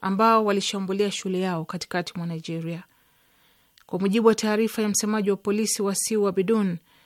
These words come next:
wanafunzi karibu mia mbili wa shule ya Kiislamu ya Saliu Tanko, eneo la Rafi katika jimbo la Niger,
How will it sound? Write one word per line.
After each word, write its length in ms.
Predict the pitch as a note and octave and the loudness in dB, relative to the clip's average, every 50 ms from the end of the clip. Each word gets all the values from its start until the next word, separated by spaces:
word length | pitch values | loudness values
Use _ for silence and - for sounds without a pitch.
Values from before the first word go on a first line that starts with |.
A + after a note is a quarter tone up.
| _ _ _ _ | _ _ _ _
wanafunzi 460 | - F#3 G3+ G3 - B3+ B3 A3+ A#3 A3+ | -2 -2 -2 0 2 2 2 2 0 0
karibu 340 | - A3 A3 A#3 G#3+ A3 | 0 0 2 2 2 2
mia 200 | G#3 G#3 G#3 G3+ | 2 2 2 0
mbili 240 | G3+ G3 A#3 A3+ G#3 | 0 0 0 2 2
wa 100 | G#3 G3+ | 2 2
shule 260 | G3 - - G#3+ G3+ | 0 -2 -2 -2 0
ya 80 | G3 F#3+ | -2 -2
Kiislamu 460 | - - G3 - - - G#3+ G#3 G3+ | -2 -2 -4 -4 -2 -2 -2 0 0
ya 120 | F#3+ F#3 F3+ | 0 0 -2
Saliu 460 | - - G3 F#3+ G3+ G#3 G#3+ G3+ G3+ | -2 -2 0 2 2 4 2 2 0
Tanko, 560 | - - A#3 A#3 B3 A#3+ A3+ - - G#3+ - | -2 -2 -2 0 0 0 -2 -2 -4 -4 -2
eneo 320 | G3 G3 G3 G#3 G#3+ G#3 | 0 0 0 0 0 0
la 200 | G3 F#3+ F#3+ F#3+ | -2 -2 -2 -2
Rafi 380 | F#3+ G#3 A3 G#3+ - - G3+ F#3+ | 0 -2 -2 -2 -4 -4 -4 -4
katika 360 | - F#3+ F#3 - - - F#3 | -4 -6 -8 -8 -8 -6 -4
jimbo 280 | F3+ F#3+ G3 F#3 F3 E3+ | -2 -2 -2 -2 -4 -6
la 120 | E3 E3 | -6 -6
Niger, 480 | E3+ F#3+ G3+ G#3 G#3 G3 F3+ G#3 F#3+ | -4 -4 -2 0 -2 0 0 -2 -4